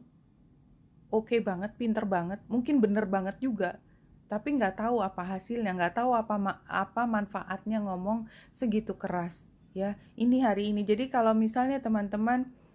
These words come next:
eh, terbawa untuk bersikap seperti itu, ya, is-, tentu saja ini pilihan teman-teman. Tapi saya yakin bahwa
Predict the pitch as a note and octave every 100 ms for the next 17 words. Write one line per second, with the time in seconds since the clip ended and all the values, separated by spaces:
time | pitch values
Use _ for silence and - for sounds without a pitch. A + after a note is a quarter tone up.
0 | - - - A3+ G#3+ G#3 G3+ G3 G3 -
1 | - - - C4 A3 A#3 C#4 C4 G3 -
2 | A3+ G#3+ - A3 A3 _ _ _ _ _
3 | _ G#3 A3+ B3+ B3 A#3 A3+ A3 A3+ A3+
4 | A3+ A#3+ C4+ - G#3+ A#3+ A#3+ _ _ G#3
5 | G#3+ G#3 A#3+ A3+ C4 A3 A3 - G#3 -
6 | A3+ A3+ B3+ C4 B3 G#3+ A3 G#3 G3+ G3
7 | F#3+ F#3+ G3+ G#3 G#3+ - - - - G3+
8 | G3 C4 C#4 B3 - - _ - A3+ B3
9 | A#3+ G#3+ - A#3+ B3+ B3 - - - -
10 | - _ - _ - _ - _ - G#3
11 | G#3 G3 G#3 A#3 A#3+ A#3 -